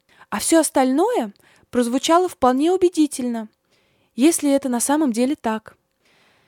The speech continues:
«К сожалению, это действительно так. Моя озорница ничего не боится, даже пчел-убийц». «Боюсь, бабушка, ужасно боюсь.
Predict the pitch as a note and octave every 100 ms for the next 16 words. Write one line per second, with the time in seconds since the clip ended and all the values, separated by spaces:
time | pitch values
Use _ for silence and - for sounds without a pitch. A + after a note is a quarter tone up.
0 | _ - - G3 G#3+ B3+ B3+ A3 - G#3
1 | A3 G3+ - A#3 - A#3 - C#4 C#4 -
2 | - _ _ _ G3 G#3+ A#3 A#3 A3 A3+
3 | B3+ - A3+ A3 - A#3+ C#4 B3+ A#3+ C#4
4 | - - F#3 _ _ G3+ G#3+ A3+ - -
5 | A3 B3+ C4 A3 A#3+ - - _ _ _
6 | _ _ _ _ _ _ G3 B3 D#4 F4+
7 | A#3+ A3 G3 F#3+ - E3 _ C4+ C#4 A3+
8 | C#4 E4+ D4+ C#4 B3+ A3 F#3 -